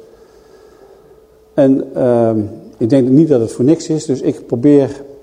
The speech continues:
eh, ja, ik, ik, ik kaart het aan. En dat is het enige wat ik kan doen. Ik kan verder niks.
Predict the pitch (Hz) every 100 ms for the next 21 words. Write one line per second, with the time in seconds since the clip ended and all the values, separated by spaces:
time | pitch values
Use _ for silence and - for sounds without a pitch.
0 | - _ _ - 123 120 113 107 - -
1 | _ _ _ _ _ _ _ - 147 123
2 | - - 135 151 131 - - - 110 104
3 | 117 117 117 - - _ _ _ _ -
4 | 113 113 101 160 123 110 107 110 113 123
5 | 117 120 120 117 117 120 -